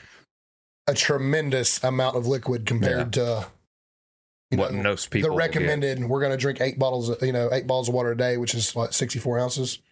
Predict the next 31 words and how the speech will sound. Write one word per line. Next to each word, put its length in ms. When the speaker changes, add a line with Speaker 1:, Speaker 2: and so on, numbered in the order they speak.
Speaker 1:
Uh, 100
four 220
bottles 360
is 100
sixty-four 440
ounces, 400
yeah. 260
So 140
I 40
think 120
that's 180
the, 140
the 140
normal 280
recommendation 680
is 100
sixty-four. 720
Speaker 2:
Which 140
is 60
a 60
half 240
gallon? 360
Speaker 1:
Which 140
is 80
a 80
half 240
Speaker 2:
Yeah. 100
Speaker 1:
gallon, 300
yeah, 160
absolutely. 640
So, 320